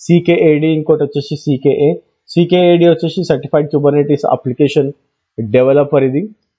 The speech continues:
ఓకే, and, uh, certification, like, uh, cer-, certified Kubernetes administrator ఇది. ఓకే, so ఈ రెండు మనకి చాలా ఇంపార్టెంట్ సర్టిఫికేషన్స్ Kubernetes-లో. And, uh, ప్ర-, మీరు ఎప్పుడైనా సరే ఫస్ట్ సీక్యాట్ చేసి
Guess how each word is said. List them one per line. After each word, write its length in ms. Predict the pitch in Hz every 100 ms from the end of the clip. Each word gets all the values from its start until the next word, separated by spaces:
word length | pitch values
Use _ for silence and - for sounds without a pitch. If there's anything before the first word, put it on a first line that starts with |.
| _ _ 120
ఓకే, 180 | 120 196 220 - _ _ _ _ _ _ _ _ _ _ _ - 135
and, 200 | 135 131 131
uh, 40 | 127 123
certification, 640 | 139 139 147 156 151 156 - 120
like, 160 | 107 - 107
uh, 40 | 107 -
cer-, 140 | - _ - 120 -
certified 400 | 143 143 151 143 143
Kubernetes 480 | 139 143 143 143 - 127
administrator 640 | 127 123 123 113 101 98 107
ఇది. 120 | - 107
ఓకే, 140 | 170 202 _ _ _ _
so 80 | 156 156
ఈ 20 | 160 160
రెండు 260 | 160 185 214 233 - _ _ 151
మనకి 260 | 139 147 160 139 156
చాలా 220 | 135 151 156
ఇంపార్టెంట్ 420 | 147 147 151 156
సర్టిఫికేషన్స్ 720 | 139 143 151 147 143 151 143 165 156
Kubernetes-లో. 640 | 135 143 143 143 139 165 170 _ _ _ _ 139
And, 320 | 165 170 160 156
uh, 100 | 147 - - 170
ప్ర-, 260 | 151 151 - 156 139
మీరు 140 | 151 151
ఎప్పుడైనా 300 | 175 180 185
సరే 160 | 185 180 180
ఫస్ట్ 240 | 147 - 156
సీక్యాట్ 460 | 160 151 160 151 147 - -
చేసి 220 | 143 147